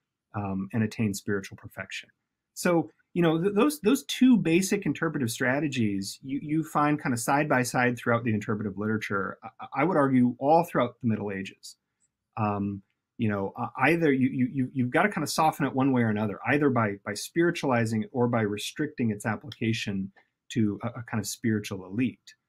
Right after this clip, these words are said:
Um, but what, what everybody prior to the Reformation agrees on,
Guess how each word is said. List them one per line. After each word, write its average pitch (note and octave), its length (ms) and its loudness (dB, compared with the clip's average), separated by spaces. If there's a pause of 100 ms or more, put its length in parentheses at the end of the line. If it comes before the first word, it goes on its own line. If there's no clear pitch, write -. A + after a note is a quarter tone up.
(440)
Um, G#2 500 0 (920)
but D3 180 0
what, D3+ 240 2
what C#3+ 220 2 (100)
everybody F#3 800 2 (420)
prior D#3+ 360 4
to D#3+ 100 -4
the C#3 80 0
Reformation B2 560 2
agrees G2+ 460 -2
on, E2 180 -20